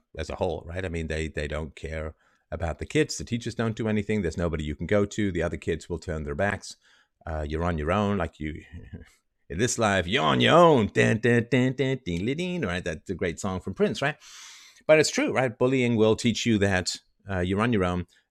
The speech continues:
and all of the wet, fart, sharty noises that society says about being good and caring about kids, all bullshit, right?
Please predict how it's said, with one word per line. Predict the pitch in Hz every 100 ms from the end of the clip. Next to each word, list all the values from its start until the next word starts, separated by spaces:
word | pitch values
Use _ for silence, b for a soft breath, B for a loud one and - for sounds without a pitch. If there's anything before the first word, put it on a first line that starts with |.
| -
and | 92 92
all | - 131
of | 135
the | 107 98 87 - _ _ _ _ _ -
wet, | 92 98 120 -
fart, | - - 104 104 -
sharty | - 113 107 110
noises | 98 98 95 92 -
that | 95 85
society | - - 98 92 90 82 _ _ -
says | - 120 101
about | 90 90 85
being | 92 87
good | 101 104
and | 90
caring | 85 95 90
about | 87 82
kids, | - 117 85
all | 98
bullshit, | 85 90 - 90
right? | 90